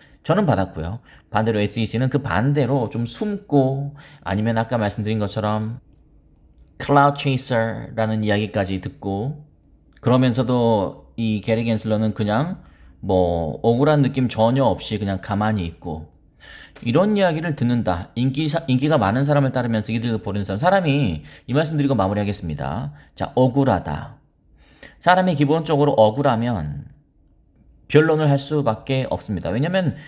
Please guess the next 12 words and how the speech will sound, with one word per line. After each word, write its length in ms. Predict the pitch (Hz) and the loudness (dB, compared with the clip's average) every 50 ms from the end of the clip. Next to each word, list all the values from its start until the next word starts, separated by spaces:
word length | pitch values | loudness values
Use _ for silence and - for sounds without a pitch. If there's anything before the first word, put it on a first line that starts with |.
| - - _ | -20 -16 _
내가 280 | - 143 180 185 220 220 | -4 0 2 4 4 4
억울하지 420 | - - 151 147 214 226 214 170 147 | 4 4 2 2 2 0 0 2 0
않다, 160 | 123 131 143 | 0 0 0
그거 140 | 147 196 202 | 2 2 2
안 160 | 107 - - | 2 2 0
했는데 300 | 185 202 208 196 190 185 | -2 -2 -2 -2 -2 -2
자꾸 220 | - 196 185 190 | -2 -2 -2 -2
했다고 300 | 185 185 190 180 156 170 | -2 0 0 0 2 2
하면, 480 | 156 135 127 123 135 139 107 78 71 - - - - - - _ _ _ _ - | 0 2 2 2 2 0 0 -2 -6 -10 -14 -20 -20 -20 -20 _ _ _ _ -12
음, 140 | 180 180 170 | -10 -6 -2
그거 160 | 208 202 165 | 0 2 2
억울하잖아요. 640 | 160 151 190 180 143 - 107 90 82 78 73 73 | 4 6 6 6 6 6 4 0 0 -2 -4 -4